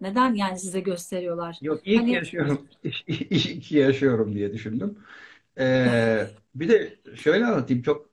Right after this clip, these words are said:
Speaker 2: enteresan. Ancak on üç yaşında falan ben bazı şeyleri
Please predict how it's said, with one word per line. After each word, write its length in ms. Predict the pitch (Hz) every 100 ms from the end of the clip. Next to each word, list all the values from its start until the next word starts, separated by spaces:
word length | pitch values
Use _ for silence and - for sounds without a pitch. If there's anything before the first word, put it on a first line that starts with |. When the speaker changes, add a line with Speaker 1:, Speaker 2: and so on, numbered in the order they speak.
| -
Speaker 2:
enteresan. 680 | 135 135 143 139 143 - -
Ancak 360 | 151 196 190
on 120 | 170 220
üç 140 | -
yaşında 340 | 185 - 170 151
falan 380 | 165 165 156
ben 160 | 147 175
bazı 220 | 185 196
şeyleri 460 | 202 196 196 190